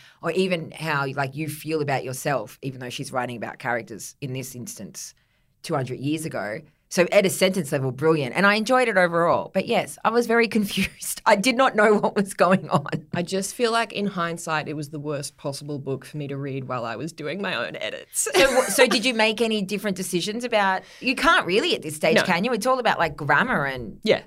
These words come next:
Speaker 2: like,
Speaker 1: yeah,
Speaker 2: this
Speaker 1: word
Speaker 2: is,
Speaker 1: removal.
Speaker 2: this is the proofreading stage. So it is very much like, these are our final sort of comb throughs for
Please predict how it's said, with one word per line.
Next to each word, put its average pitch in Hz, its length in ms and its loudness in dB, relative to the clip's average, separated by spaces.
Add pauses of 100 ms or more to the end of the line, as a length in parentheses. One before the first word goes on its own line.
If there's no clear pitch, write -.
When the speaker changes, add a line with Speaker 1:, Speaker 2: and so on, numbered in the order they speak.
Speaker 2:
like, 165 140 4
Speaker 1:
yeah, 175 60 2
Speaker 2:
this 220 120 4
Speaker 1:
word - 80 6
Speaker 2:
is, - 100 4
Speaker 1:
removal. 143 380 -4
Speaker 2:
this 208 180 2
is 226 140 0
the 202 80 4
proofreading 147 640 0
stage. - 420 -8
So 135 140 -2
it 135 100 -2
is 135 160 0
very 131 220 -2
much - 360 -6
like, - 360 -10 (360)
these 160 220 4
are 165 100 2
our 147 140 2
final 139 540 -2
sort 135 180 -4
of 127 120 -6
comb 131 300 -4
throughs 131 360 -6
for 123 140 -6